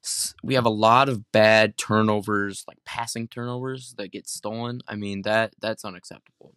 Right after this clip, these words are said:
You, I mean, y-, you're a college basketball player. You need to, you need to end that.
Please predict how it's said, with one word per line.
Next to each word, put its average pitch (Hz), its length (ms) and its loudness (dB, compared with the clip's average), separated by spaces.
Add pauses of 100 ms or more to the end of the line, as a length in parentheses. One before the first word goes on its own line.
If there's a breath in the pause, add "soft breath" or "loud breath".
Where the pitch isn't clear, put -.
You, - 220 -18
I 107 80 -12
mean, 107 220 -12
y-, 76 300 -20 (340)
you're 107 200 -12
a 95 40 -16
college 120 440 -4
basketball 107 460 -8
player. 104 340 -14
You 101 120 -18
need 98 200 -16
to, 62 300 -14
you 110 120 -16
need 101 160 -16
to - 100 -14
end 104 240 -14
that. - 280 -14